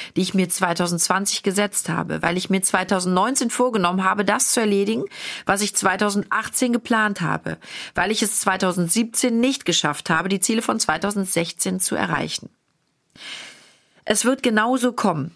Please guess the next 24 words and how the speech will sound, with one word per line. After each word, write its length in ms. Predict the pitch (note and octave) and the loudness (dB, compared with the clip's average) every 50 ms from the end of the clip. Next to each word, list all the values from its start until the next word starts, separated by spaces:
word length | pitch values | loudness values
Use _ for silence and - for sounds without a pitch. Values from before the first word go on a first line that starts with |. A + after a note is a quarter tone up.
| _ - | _ -6
Ich 180 | F3 D#3+ - | -6 -2 2
möchte 240 | G3 G3+ G#3 - G#3+ | 2 2 2 2 0
mit 120 | A3 G#3+ | 0 0
Sport 360 | - - - A#3+ B3 C4+ - - | 0 2 2 2 2 2 2 2
anfangen, 400 | B3 A#3+ - - A#3+ A3+ A3+ G#3+ | 0 0 2 0 2 2 2 0
mich 160 | G#3+ - - | 0 2 0
gesund 280 | F#3+ F3 G#3 A3 G#3+ | 0 2 2 0 2
ernähren, 440 | - - F3+ F3+ G3 A3 A3+ A3 - | 0 0 2 4 4 2 2 0 0
eine 160 | - F#3 F3+ | 0 0 2
bessere 340 | E3+ F3 F#3 F3+ - G3 G3 | 2 2 2 2 2 2 2
Ehefrau 440 | G#3 - G#3+ A3+ A3+ A3+ - A3 A3 | 2 2 2 2 0 0 0 0 2
und 80 | A3 A3 | 2 2
Mutter 300 | A#3 A#3+ A#3+ - F#3 E3 | 0 2 2 2 0 2
sein, 280 | E3+ D#3 D3+ C#3+ D3+ | 2 2 2 2 2
ruhiger 420 | D3+ F#3+ G#3 A3+ G#3 G#3+ G#3+ G3 F#3 | 2 2 2 2 4 2 2 2 2
werden, 280 | G3 G3 F#3+ F#3 F3 | 2 2 2 2 2
mehr 100 | D#3+ D3+ | 2 2
lesen 400 | D3 D#3 F3 F#3+ G3 F#3+ F#3+ F#3+ | 2 2 2 2 2 0 0 -4
und, 400 | F3+ - - E3+ E3+ E3+ E3+ - | -4 -2 0 0 0 -2 -4 -4
und, 280 | - D3+ D3+ D3+ - - | -2 -2 -2 -2 -4 -6
und. 300 | C3 B2+ A#2+ B2+ - - _ _ _ _ _ - - - - - _ _ - | -6 -6 -4 -6 -10 -12 _ _ _ _ _ -20 -20 -20 -20 -20 _ _ -6
Und 220 | E3+ E3 - - | -6 -4 -2 0
all 180 | G#3 A#3 B3+ B3+ | 0 2 2 2
das 460 | G#3+ F3+ E3+ E3+ - - - - | 2 2 2 2 0 0 -2 -4